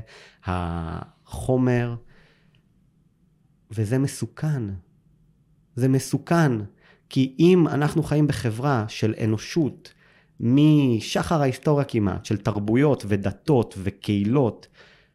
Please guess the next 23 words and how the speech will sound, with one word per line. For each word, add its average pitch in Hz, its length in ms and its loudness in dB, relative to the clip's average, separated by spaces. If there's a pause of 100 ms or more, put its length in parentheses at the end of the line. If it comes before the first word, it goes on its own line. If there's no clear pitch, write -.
(200)
שמנסות 95 500 -4
לשלוט 101 480 -4
בנו 151 260 -2 (180)
ולצמצם 95 760 -2
לנו 156 240 0
את 156 60 -8
התודעה, 156 520 -4 (1300)
מה 117 380 0
יותר 196 420 2
מסוכן 202 580 0
מחלומות 202 760 0 (400)
שפותחים 214 1000 2
לנו 131 240 2
את 127 100 -8
התודעה 151 500 -2
עד 156 120 0
אין 170 100 -2
סוף, - 560 -10
שמחברים 139 1080 -4
אותנו 160 340 -2
לשפע 101 800 -6 (760)
של 107 220 -4
יצירתיות? 101 840 -6